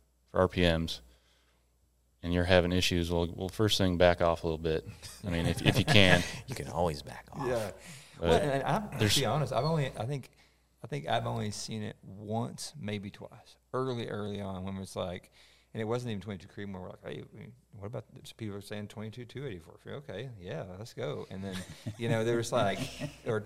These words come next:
Speaker 3: I've seen, there's some stuff, people, we didn't do it. It was, like, looking at, you know, uh, just big, big
Speaker 4: Mm-hmm.
Speaker 3: twenty-twos. And, uh, it was like, you shot, and it was kinda like, squaw,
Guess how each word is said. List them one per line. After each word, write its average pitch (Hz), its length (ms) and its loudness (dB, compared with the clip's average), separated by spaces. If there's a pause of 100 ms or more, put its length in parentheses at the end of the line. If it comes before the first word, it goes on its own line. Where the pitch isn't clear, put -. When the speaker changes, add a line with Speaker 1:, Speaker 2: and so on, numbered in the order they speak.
(100)
Speaker 3:
I've 110 160 -2
seen, 127 220 -4
there's 110 160 -6
some 110 100 -12
stuff, 107 140 -8 (160)
people, 107 320 -6
we 120 80 -4
didn't 101 240 -2
do 87 100 -6
it. 87 100 -6
It - 120 -10
was, 104 80 -12
like, 98 200 -6
looking 98 280 -8
at, - 100 -12 (240)
you 92 100 -10
know, 87 160 -12
uh, 85 120 -12 (120)
just 95 220 -14
big, 98 300 -4
big 90 180 -8
Speaker 4:
Mm-hmm. 90 120 -10
Speaker 3:
twenty-twos. 92 520 -12 (400)
And, 90 480 -6
uh, 85 220 -6 (180)
it 120 140 0
was 110 160 -6
like, 107 360 -4 (520)
you 98 80 -18
shot, 127 340 -8
and - 80 -10
it 104 60 -8
was 92 80 -12
kinda 107 180 -14
like, 92 120 -14
squaw, - 420 -12